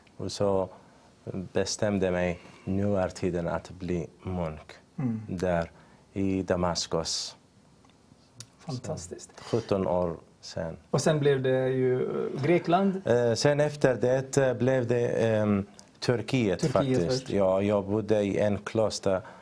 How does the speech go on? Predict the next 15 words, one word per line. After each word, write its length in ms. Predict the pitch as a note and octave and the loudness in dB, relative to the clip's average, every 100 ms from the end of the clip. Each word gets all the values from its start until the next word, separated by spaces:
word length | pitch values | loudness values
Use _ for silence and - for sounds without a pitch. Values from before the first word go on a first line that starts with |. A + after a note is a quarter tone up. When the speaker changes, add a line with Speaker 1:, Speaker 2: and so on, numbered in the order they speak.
| - - - | -20 -20 -6
Speaker 1:
eh, 440 | - G#2 G2+ G2+ G2 | 0 2 2 2 0
södra 460 | - A2 G2+ G2 | 0 0 2 0
Turkiet. 760 | F#2+ G#2+ F#2 - G#2 A2 - A2+ | 0 -2 -2 0 0 0 -2 0
Eh, 260 | A2 G#2+ | 2 2
där 380 | G#2 G2 G#2+ G#2+ | 2 2 2 2
undervisade 880 | - G#2+ G#2 G2+ G2+ G2+ G#2+ G2 G2+ | 2 2 2 2 0 0 0 2 2
jag 200 | G2+ - | 2 0
arameiska 960 | F#2 F#2+ F#2+ F#2+ G2+ F2+ - - F#2 A#2+ - - _ _ - - _ | 0 0 2 2 2 0 -2 -2 0 -2 -8 -20 _ _ -20 -20 _
och, 560 | G2 G2 G2 G2 G2 G2 | 0 2 2 2 2 2
eh, 420 | G2 G2 F#2+ F#2 - | 2 2 2 -2 -4
l-, 360 | F2+ F2+ - - - - G1+ G1+ - - _ - | -8 -6 -8 -14 -14 -14 -14 -16 -20 -20 _ -6
bibel, 580 | G2 A2 G#2 G2 G2 F#2+ - - _ _ - - | 0 0 0 0 0 -4 -12 -20 _ _ -20 -4
eh, 200 | G2 F#2+ | -2 0
studier 680 | - F#2+ F2 F2+ E2+ E2+ E2+ | -2 -2 0 0 2 0 -2
också 400 | F2+ - G2+ | -4 -2 -2